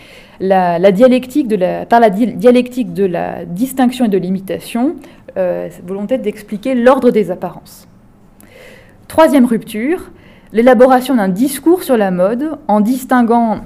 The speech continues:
alors certes parfois de façon un peu abstraite, des différents points de vue sur le vêtement, c'est-à-dire de, de sectionner, de compartimenter en quelque sorte, euh,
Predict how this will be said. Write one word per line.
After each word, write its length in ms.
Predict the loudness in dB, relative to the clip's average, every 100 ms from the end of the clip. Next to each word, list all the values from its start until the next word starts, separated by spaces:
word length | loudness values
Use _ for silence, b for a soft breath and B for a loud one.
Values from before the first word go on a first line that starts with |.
| -10
alors 220 | -8 -6
certes 200 | -2 -2
parfois 240 | 0 -2 0
de 100 | -2
façon 360 | -4 -8 -8
un 80 | -8
peu 160 | -6 -8
abstraite, 680 | -8 -14 -12 -8 -8 -10 -16
des 340 | -12 -4 -4
différents 560 | -2 -2 0 0 2 0
points 280 | 0 2 2
de 80 | 2
vue 300 | -2 -6 B B B
sur 360 | -18 -8 -6 0
le 120 | 0
vêtement, 320 | 0 -2 -10
c'est-à-dire 340 | -8 -6 -4 -4
de, 160 | -4
de 140 | -10 -14
sectionner, 560 | -10 -10 -8 -4 -4
de 100 | -2
compartimenter 880 | -6 -6 -2 -2 -2 -4 -2 -2 -4
en 100 | -6
quelque 320 | -6 -8 -8
sorte, 380 | -10 -8 -8 -8 -10 -10 B B B
euh, 340 | -6 -6 -6